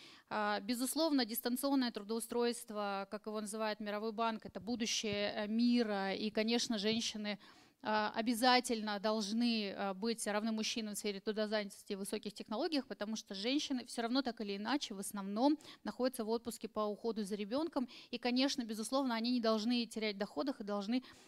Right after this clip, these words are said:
а, крепко стоять на ногах. Это называется, даже есть специальный термин — экономическая безопасность женщин. Безусловно, ее надо обеспечивать, в том числе включением женщин в сферу высоких технологий. Ну вот вы здесь, а, тоже видите, например, по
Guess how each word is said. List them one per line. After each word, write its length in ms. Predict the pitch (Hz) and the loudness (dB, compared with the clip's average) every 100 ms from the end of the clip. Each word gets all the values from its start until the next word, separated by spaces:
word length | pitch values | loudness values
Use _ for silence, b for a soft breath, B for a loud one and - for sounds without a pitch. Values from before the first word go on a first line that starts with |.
| B - | B -2
а, 220 | 220 214 | 0 2
крепко 360 | 240 247 247 226 | 2 2 2 -4
стоять 540 | - 220 226 226 - | -2 2 2 2 -2
на 200 | 214 214 | -4 -2
ногах. 320 | 214 262 339 | 0 0 0
Это 100 | - | -2
называется, 500 | 226 214 226 220 - | -4 2 4 4 -2
даже 220 | 208 202 | -2 0
есть 160 | 196 185 | -2 -4
специальный 400 | - - 180 180 | -12 -8 -8 -2
термин — 320 | 302 311 226 | 2 4 2
экономическая 560 | 202 208 220 - - 190 | -2 -2 -2 -4 -6 -8
безопасность 580 | 190 196 208 190 196 202 | -4 -4 -2 -4 -6 -2
женщин. 400 | 254 277 233 214 B B B B | 0 0 -2 -6 B B B B
Безусловно, 560 | 214 214 208 269 277 240 | -4 -2 4 4 6 4
ее 320 | 226 247 226 | 4 2 4
надо 260 | 233 226 | 2 2
обеспечивать, 540 | 220 214 - 277 254 220 | 0 -2 -2 0 0 0
в 40 | |
том 140 | 240 240 | 2 2
числе 280 | - 233 | 0 -4
включением 640 | 233 226 220 269 285 254 226 | -2 -4 -2 4 4 4 4
женщин 360 | 214 254 247 220 | 2 2 0 -6
в 40 | |
сферу 420 | - 240 240 226 | -4 -2 0 -2
высоких 460 | 208 220 226 226 214 | -2 -2 -2 -4 -10
технологий. 560 | 214 233 220 202 175 B B B B | -8 -6 -4 -6 -10 B B B B
Ну 100 | 277 | 4
вот 180 | 302 294 | 4 4
вы 200 | 269 302 | 2 2
здесь, 340 | 233 262 - | 2 0 2
а, 160 | 233 226 | 2 2
тоже 260 | 269 254 240 | 2 0 0
видите, 500 | 247 226 214 220 202 | -2 -4 -6 -6 -4
например, 520 | 208 208 208 214 208 | -4 -4 -2 -2 -2
по 440 | - 233 240 220 | -4 -2 2 0